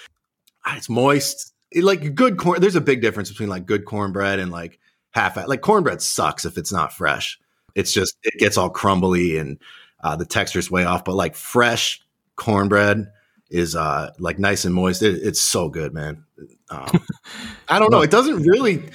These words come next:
Speaker 1: it doesn't really taste like corn, but then, like, corn doesn't really have that strong of a taste. Maybe it does taste like corn. I don't know, but
Speaker 2: Dunno.
Speaker 1: it's, it's good. It's, it's kinda yellow if you ever see it.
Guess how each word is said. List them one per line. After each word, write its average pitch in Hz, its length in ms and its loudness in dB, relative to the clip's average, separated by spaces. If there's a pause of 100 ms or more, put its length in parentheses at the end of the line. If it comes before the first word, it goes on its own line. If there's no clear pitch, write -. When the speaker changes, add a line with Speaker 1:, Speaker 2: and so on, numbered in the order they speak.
(680)
Speaker 1:
it - 60 -6
doesn't 254 340 2
really 202 300 6
taste - 580 -2
like 175 160 0
corn, 190 320 4
but 131 100 0
then, 170 140 4
like, 160 160 4
corn 202 240 2
doesn't 139 180 4
really 98 180 2
have 98 140 2
that 82 160 0
strong 101 280 2
of 69 80 -2
a - 40 -8
taste. 104 320 2
Maybe 107 180 4
it 78 80 0
does 85 200 2
taste - 280 -8
like - 120 -8
corn. 57 300 -10 (560)
I 98 60 0
don't 85 140 2
know, 73 260 0 (200)
but 76 460 0
Speaker 2:
Dunno. 110 220 -16
Speaker 1:
it's, - 360 0
it's - 200 -8
good. 123 440 2 (400)
It's, - 520 -4
it's - 120 -12
kinda 107 220 0
yellow 104 600 2 (200)
if 95 160 -10
you 104 80 0
ever 92 160 -4
see 92 260 -2
it. 92 220 -4